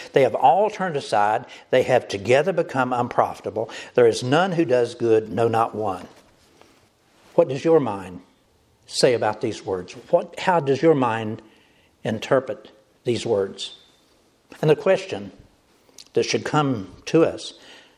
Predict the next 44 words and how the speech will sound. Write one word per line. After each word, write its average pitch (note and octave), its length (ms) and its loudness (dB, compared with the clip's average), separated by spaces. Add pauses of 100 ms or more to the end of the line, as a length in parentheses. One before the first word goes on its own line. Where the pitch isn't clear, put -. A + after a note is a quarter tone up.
(300)
is - 260 0
simple, - 380 -2 (360)
that - 120 -2
how F#3 160 0
can F#3+ 140 2
a E3 60 -2
person, D3+ 380 0
any A3+ 260 2
person A#2 480 -2 (260)
with A2+ 200 4
this F3 300 2
depth C#3 440 2
of A2+ 100 -6
sin C#3+ 380 -2
that A2 120 -10
God A#2+ 220 2
is G#2 160 -6
saying A#2+ 280 0
to - 160 2
us F#2 120 -2
here, - 480 -2 (800)
have D#3 260 2
within C3 300 2
us, G2 220 -6
how D#3+ 220 -2
can B2+ 460 -4
any D#3 280 2
of A2+ 120 2
us G2 160 -8
have C3+ 220 0
within A#2+ 340 -2
us - 440 -10 (840)
the C3 120 4
ability A#2 440 2
to A2+ 140 -6
simply G#2 540 -2
say, A2+ 380 -2
"Oh, A2+ 400 0
okay, A2 400 -4 (460)
I C3 120 -2
give C3 200 0
all A2+ 220 2
that A2+ 220 -2
up. - 260 -8